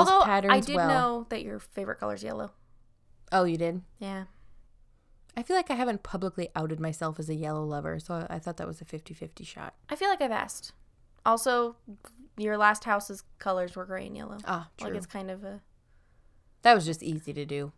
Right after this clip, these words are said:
Speaker 1: Yeah.
Speaker 2: Anyway.
Speaker 1: Anyway.
Speaker 2: Something else that I thought, <laughs> I found this other article, and I feel like some of this is true, and we can talk about this a little bit more, but this definitely is a very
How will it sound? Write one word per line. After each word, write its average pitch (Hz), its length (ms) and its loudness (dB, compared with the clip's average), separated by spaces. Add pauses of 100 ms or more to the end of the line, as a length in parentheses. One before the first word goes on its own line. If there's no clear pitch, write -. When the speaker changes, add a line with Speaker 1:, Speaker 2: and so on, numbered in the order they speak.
(100)
Speaker 1:
Yeah. 349 300 -6 (500)
Speaker 2:
Anyway. 196 420 2 (260)
Speaker 1:
Anyway. 208 340 -8 (140)
Speaker 2:
Something 311 400 2
else 381 320 6
that 233 180 8
I 214 100 8
thought, 190 440 8 (120)
<laughs> - 120 -8
I 233 40 -2
found - 680 0
this 415 180 4
other 269 200 8
article, 277 680 4 (340)
and 247 100 6
I 254 80 8
feel 285 140 4
like 320 140 4
some 233 200 0
of 240 120 4
this 240 160 -2
is 226 100 -4
true, 226 220 4
and 208 80 2
we 185 100 0
can 185 100 -2
talk 180 180 -2
about 180 160 0
this 175 140 -8
a - 40 -6
little 175 120 -2
bit 170 120 0
more, 165 420 -2 (220)
but 190 120 -6
this 202 160 0
definitely 254 640 -2
is 185 220 -2
a 175 360 0
very 165 300 0